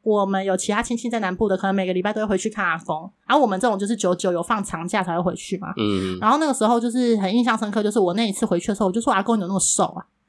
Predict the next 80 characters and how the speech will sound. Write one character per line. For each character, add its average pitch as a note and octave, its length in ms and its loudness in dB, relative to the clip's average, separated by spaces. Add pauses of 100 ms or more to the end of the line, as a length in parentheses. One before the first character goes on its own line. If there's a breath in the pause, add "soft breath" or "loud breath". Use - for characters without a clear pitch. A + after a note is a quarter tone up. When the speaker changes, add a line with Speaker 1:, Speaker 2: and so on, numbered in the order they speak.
(280 loud breath)
Speaker 1:
然 A3 100 4
后 A3+ 60 6
他 B3+ 80 4
就 B3 100 0
说 A#3+ 220 0
：“没 A#3 80 2
有， G3+ 80 0
就 B3 100 2
很 G#3 120 2
天 G#3+ 160 2
气 G#3+ 160 -2
热，” G3+ 180 2
因 A#3 60 2
为 B3+ 60 2
那 B3+ 60 4
时 A3+ 120 0
候 G3 60 4
六 F#3 180 4
月， F3+ 200 2
Speaker 2:
嗯。 G3+ 160 0
Speaker 1:
他 A3+ 80 2
说 B3+ 80 2
天 B3+ 120 0
气 B3 160 -2
热 A3 240 2
吃 - 180 -4
不 G3+ 100 -6
下， - 380 -4 (380 loud breath)
所 A#3+ 120 2
以 A3 40 2
他 B3 80 4
都 A#3 180 0 (280)
有 G#3 180 0
一 - 20 2
餐 A3+ 160 0
没 F#3+ 140 -2
一 G3+ 40 -4
餐 G3+ 140 -4
的 F#3 80 -4
吃。 - 380 -6
可 B3+ 100 0
是 D4 60 6
他 E4+ 80 4
真 F4 100 0
的 D4 60 0
瘦 D#4 200 4
到 C#4+ 120 2
一 C#4 40 2
个 A#3+ 60 0
不 B3+ 140 -2
行。 - 240 -2 (420 loud breath)
然 A3+ 100 2
后 C4+ 120 2
后 D4+ 40 6
来 A3+ 120 4
隔 G#3 180 0
没 G3+ 160 -2
几 F#3+ 280 -4
周， F#3+ 520 2 (120)
我 G3 120 4
堂 F#3+ 300 -2
姐 G3 240 -2
就 A#3 100 0
是 B3 140 0
回 G3+ 160 0
去 A3+ 160 -4
看 A3 160 -2
阿 F#3 100 0
公 G3 120 -2
的 F#3+ 40 -2
时 G3 60 0
候， F#3 60 2
他 G3 60 2
就 G3+ 120 0
说 G3 340 2 (240 loud breath)
他 A3+ 100 2
后 A#3 160 2
来 F3 240 2 (440)
真 A3+ 120 2
的 G#3+ 160 2